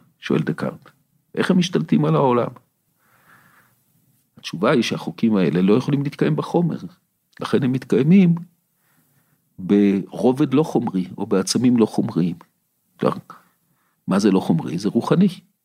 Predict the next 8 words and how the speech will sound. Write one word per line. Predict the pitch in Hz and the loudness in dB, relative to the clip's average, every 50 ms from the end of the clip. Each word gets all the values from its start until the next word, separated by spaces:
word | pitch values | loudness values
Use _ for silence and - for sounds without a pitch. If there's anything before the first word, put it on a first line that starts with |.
| _ _ _ _ _ _ _ - | _ _ _ _ _ _ _ -10
הם | 87 87 85 | -8 -6 -4
חייבים | - - 87 92 117 127 | -2 -2 0 2 2 2
להתקיים | 139 131 127 127 - 165 160 135 | 2 2 0 2 0 0 2 2
ברוח. | 120 123 120 147 - - - - - - _ _ _ _ _ _ _ _ _ _ _ _ _ _ _ _ _ _ _ _ _ _ _ _ _ _ _ _ _ _ | 0 0 0 0 0 -2 -4 -8 -16 -20 _ _ _ _ _ _ _ _ _ _ _ _ _ _ _ _ _ _ _ _ _ _ _ _ _ _ _ _ _ _
באיזה | 90 92 107 120 120 127 | -2 0 0 2 2 2
רוח? | 92 92 90 85 - 92 - - - - _ _ _ _ _ _ _ _ _ _ _ _ _ _ _ _ _ - _ _ - | 2 2 0 0 0 -2 -6 -10 -16 -20 _ _ _ _ _ _ _ _ _ _ _ _ _ _ _ _ _ -20 _ _ -8
ברוח | - 87 87 104 95 90 - | -4 0 2 2 2 2 2
האנושית? | 87 76 80 76 - - - - - - - - | 0 -2 -2 -4 -4 -2 -2 -2 -2 -2 -6 -20